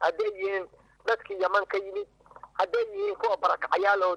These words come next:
deegaanka macnaha dalka gudihiisa ka soo barakacay, iyo hadday yihiin kuwa rataaliska iyo kuwa iskoodba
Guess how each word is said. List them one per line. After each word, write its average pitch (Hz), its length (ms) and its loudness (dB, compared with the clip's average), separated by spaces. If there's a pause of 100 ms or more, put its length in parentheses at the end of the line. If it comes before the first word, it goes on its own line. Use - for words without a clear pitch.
deegaanka 185 420 2
macnaha 180 240 2
dalka 190 300 -2
gudihiisa 185 500 -4
ka 180 160 -2
soo 190 140 4
barakacay, 175 460 2 (420)
iyo 392 100 0
hadday 453 340 0
yihiin 403 160 -6
kuwa 453 200 -2
rataaliska 415 500 -2
iyo - 100 0
kuwa 415 220 0
iskoodba 175 460 0